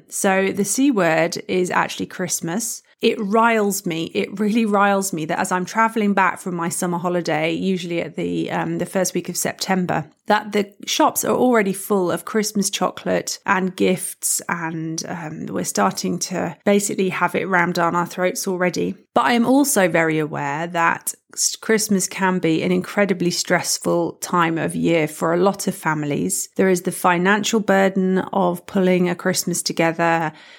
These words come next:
and the expectation, especially from children these days, that they get these amazing and very expensive presents. There is an expectation that the house looks amazing, that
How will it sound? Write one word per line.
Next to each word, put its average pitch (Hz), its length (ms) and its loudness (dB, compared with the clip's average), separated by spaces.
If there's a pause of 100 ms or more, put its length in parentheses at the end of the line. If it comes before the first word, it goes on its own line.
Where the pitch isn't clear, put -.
(180)
and 180 160 2
the 190 80 6
expectation, 175 920 0
especially 165 500 0
from - 240 -8
children 220 480 2
these 196 220 4
days, 170 460 2
that - 160 -2
they 156 120 -6
get - 200 -6
these 180 180 -4
amazing 180 500 0
and 180 120 0
very 160 240 2
expensive 147 580 -6
presents. 220 640 0 (140)
There 180 160 4
is 180 100 2
an 185 60 2
expectation - 840 -2
that 156 120 -6
the 170 60 -4
house 208 460 2
looks - 260 -2
amazing, 180 1080 2
that 143 500 -2